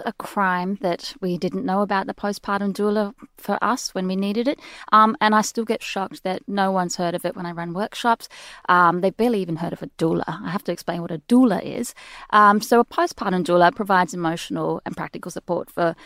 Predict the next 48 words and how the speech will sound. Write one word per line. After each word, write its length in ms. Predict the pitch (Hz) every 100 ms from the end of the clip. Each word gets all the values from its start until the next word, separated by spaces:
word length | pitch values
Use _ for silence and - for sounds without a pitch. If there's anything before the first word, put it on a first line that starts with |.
| -
mums 320 | - 175 175 165
and 160 | 165
their 220 | 160 160 -
family 520 | - 170 151 156 151 156 -
after 260 | 156 156
the 120 | 160 160
baby 420 | 143 - 151 - _ _
gets 220 | - -
home. 320 | - 233 -
So, 320 | - 165 156 -
and 140 | 143
I 120 | 165
always 180 | 185 160
say 100 | 147
that's 240 | 170 254
when 160 | 220 214
you 100 | 208
really 320 | 185 214 185
need 180 | 165 165
the 80 | 165
extra 240 | 180 -
support. 440 | 185 185 185 135 - - - -
Uh, 120 | - 208
so 220 | 220 233
they 160 | 247
provide 460 | 247 - 262 254 254
the 80 | 240
emotional 340 | 196 190 190
support 340 | 175 262 185 180
in 60 |
helping 260 | 175 190 180
you 100 | 160
adjust 420 | 143 151 156 -
to 100 | -
your 300 | 160 160 156
role, 440 | 156 233 240 247 - - - - -
um, 240 | 190 190
and 80 | 220
also 300 | 240 - 214
kind 240 | 190 202 175
of 100 | -
the 80 |
practical 340 | - 247 - 190
support 320 | - - -
around 260 | - - -
the 40 |
house. 340 | - 175 165
So 300 | - 170 156